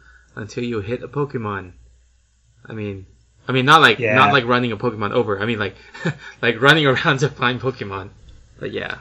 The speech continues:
Speaker 2: Yeah.
Speaker 1: So, okay, so R P Gs is yes, um, ha-, like, fifty fifty. What about, um, horror games?
Speaker 2: Ooh.
Speaker 1: I know, like,
Speaker 2: I, I
Speaker 1: just
Speaker 2: think
Speaker 1: sound itself is very important in a horror game.
Speaker 2: Yeah, no,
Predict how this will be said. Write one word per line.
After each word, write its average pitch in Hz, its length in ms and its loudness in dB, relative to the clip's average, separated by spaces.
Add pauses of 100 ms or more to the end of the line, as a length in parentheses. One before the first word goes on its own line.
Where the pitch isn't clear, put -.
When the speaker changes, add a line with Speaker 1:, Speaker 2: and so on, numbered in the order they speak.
(140)
Speaker 2:
Yeah. 104 520 -2 (1040)
Speaker 1:
So, 113 260 -2 (200)
okay, 117 240 -4
so 131 160 -6
R 117 140 -4
P 123 100 -4
Gs 131 340 -6
is 131 200 -10
yes, 110 440 -4 (140)
um, 101 500 -6
ha-, - 200 -10
like, 107 180 -8
fifty 123 240 -6
fifty. - 400 -8 (400)
What 117 160 -4
about, 131 420 0
um, 104 580 -8 (420)
horror 139 300 0
games? 95 480 -8 (520)
Speaker 2:
Ooh. 147 340 8 (600)
Speaker 1:
I 135 100 4
know, 180 160 4
like, 135 140 2
Speaker 2:
I, - 260 -2
I - 20 6
Speaker 1:
just 160 160 4
Speaker 2:
think 226 120 2
Speaker 1:
sound 139 420 2
itself 131 560 -4
is 101 140 -8
very 104 240 0
important 98 400 -8
in 104 80 -10
a 95 40 -10
horror 98 220 -6
game. 92 340 -12
Speaker 2:
Yeah, 160 480 12
no, 170 260 10